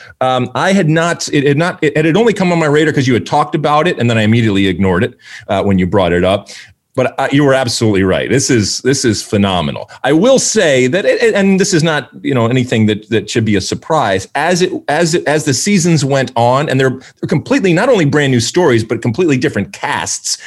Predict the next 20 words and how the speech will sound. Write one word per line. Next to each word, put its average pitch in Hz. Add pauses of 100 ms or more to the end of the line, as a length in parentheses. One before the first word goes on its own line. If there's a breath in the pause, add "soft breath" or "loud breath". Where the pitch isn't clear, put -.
even 220
different 165
time 196
periods. 90 (440 loud breath)
Um, 123 (520)
it 147
got, 165
it 156
got 160
less 175
and 147
less. 90
So 165
that 170
first 220
season 107 (240 loud breath)
with 127
Woody 139
Harrelson, 139 (320 loud breath)
um, 98